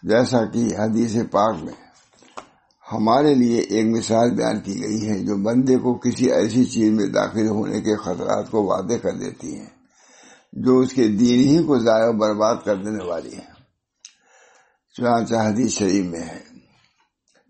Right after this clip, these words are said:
کہ نبی کریم صلی اللہ علیہ وسلم نے فرمایا، فرماتے ہیں، اللہ تعالیٰ نے صراط مستقیم کی ایک مثال بیان فرمائی۔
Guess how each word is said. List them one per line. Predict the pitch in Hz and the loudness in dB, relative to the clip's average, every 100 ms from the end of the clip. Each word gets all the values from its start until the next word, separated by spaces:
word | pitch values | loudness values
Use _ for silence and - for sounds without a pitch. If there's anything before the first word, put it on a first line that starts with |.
| - | -10
کہ | |
نبی | 113 117 120 120 107 | -4 0 2 2 0
کریم | 113 113 110 | 0 0 -4
صلی | 90 104 | -6 -6
اللہ | 101 101 | -6 -4
علیہ | 104 98 | -4 -4
وسلم | 107 107 110 | -4 -4 -4
نے | 95 | -6
فرمایا، | 95 90 95 95 80 - - - - - - _ - _ _ _ _ _ - | -10 -8 -6 -6 -8 -14 -20 -20 -20 -20 -20 _ -20 _ _ _ _ _ -8
فرماتے | 113 117 113 95 | -2 0 -2 -6
ہیں، | - - - | -10 -10 -4
اللہ | 127 131 127 123 | 0 2 2 2
تعالیٰ | 117 135 139 | 2 2 2
نے | 127 | 0
صراط | 123 - 113 123 123 | 0 2 2 2 0
مستقیم | 120 113 107 95 131 131 | -2 -4 -6 -2 0 2
کی | 123 110 | 2 0
ایک | 113 | -2
مثال | 117 110 113 110 | -6 -2 0 0
بیان | 104 104 107 | -2 -4 -6
فرمائی۔ | 110 87 87 - | -8 -8 -8 -10